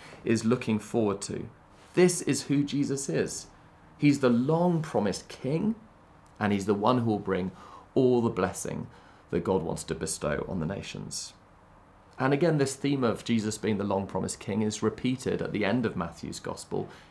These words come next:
in the Great Commission, when Jesus says this, "All authority on heaven and earth has been given to me." Kings have authority. Jesus is the great king of all of God's kingdoms, which is all of the kingdoms of the earth.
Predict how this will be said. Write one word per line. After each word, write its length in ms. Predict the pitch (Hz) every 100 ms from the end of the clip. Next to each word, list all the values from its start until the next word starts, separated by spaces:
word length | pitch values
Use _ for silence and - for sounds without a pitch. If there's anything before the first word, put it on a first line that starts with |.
| -
in 140 | 98
the 60 | 95
Great 260 | 110 98
Commission, 500 | - 113 139 - - - - -
when 200 | 104 95
Jesus 380 | 127 143 104
says 300 | - 101 95
this, 460 | - 120 - - - - - - - - -
"All 500 | 143 160 156 160 131
authority 540 | 131 - 143 113 -
on 120 | 95
heaven 300 | 90 117 117
and 140 | 113 107
earth 380 | 90 92 - - - - - -
has 160 | 110
been 180 | - 120
given 220 | 117 120
to 120 | 120 131
me." 320 | 165 - - - - - - -
Kings 320 | - 143 139
have 180 | 135 120
authority. 600 | 120 - 160 147 - 104
Jesus 340 | 101 123 120
is 140 | 120 -
the 100 | 110
great 340 | 127 135 135
king 380 | - 120 113 95 - - -
of 160 | 107
all 240 | 127 135 123
of 160 | -
God's 240 | 113 98 -
kingdoms, 460 | - 160 131 87
which 160 | 98 113
is 100 | 117
all 120 | 139
of 60 | 123
the 60 |
kingdoms 460 | 113 123 120 104 -
of 100 | -
the 140 | 123
earth. 440 | - - 90 -